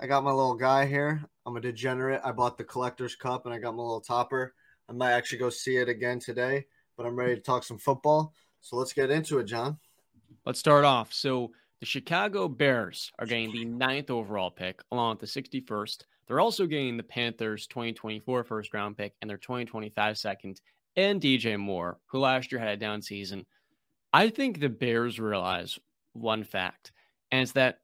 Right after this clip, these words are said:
Speaker 2: Justin Fields going to his third season starts their contention window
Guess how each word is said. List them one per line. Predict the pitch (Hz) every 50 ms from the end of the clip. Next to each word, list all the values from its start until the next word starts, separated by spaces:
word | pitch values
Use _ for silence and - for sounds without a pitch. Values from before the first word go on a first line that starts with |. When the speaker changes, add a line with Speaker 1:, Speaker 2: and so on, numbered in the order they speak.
| -
Speaker 2:
Justin | 135 180 185 208 - 220 190
Fields | - - 180 170 156 123
going | - 147 143 135 131 127
to | 131
his | 120 113 -
third | - 123 120 120 117 113
season | - - 113 117 120 117 160 160 170 170 170 _ _ _ _ _ _ _ -
starts | - - - - 135 127 131 135 135 - - - -
their | 123 117
contention | - - 113 110 - - 107 107 101 - - 101 98 95
window | 92 98 92 90 90 92 90 - -